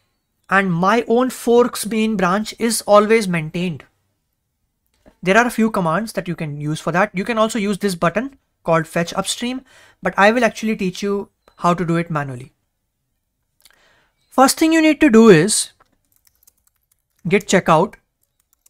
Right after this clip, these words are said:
your main branch. So you can see here in the main branch of my fork, I only have one commit, but in reality, in upstream, it has three commits.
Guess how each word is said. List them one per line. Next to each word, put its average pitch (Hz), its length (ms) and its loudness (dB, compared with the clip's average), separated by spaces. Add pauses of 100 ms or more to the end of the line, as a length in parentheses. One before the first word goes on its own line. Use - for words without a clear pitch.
(140)
your 160 280 -2 (260)
main 165 300 -2
branch. 160 380 -6 (2750)
So 202 60 0
you 214 80 2
can 269 140 -2
see 190 300 -4 (320)
here 208 260 2
in 247 120 0
the 240 80 0
main 196 300 0
branch 180 300 0
of 175 120 -2
my 180 160 2
fork, 196 500 2 (600)
I 175 140 2
only 240 300 2
have 190 320 4
one 214 200 2
commit, 196 380 -4 (460)
but 220 180 0
in 277 140 0
reality, 196 840 2 (220)
in 208 180 -6
upstream, 196 680 -4 (2250)
it 185 140 -6
has 233 160 2
three 208 220 0
commits. - 460 -8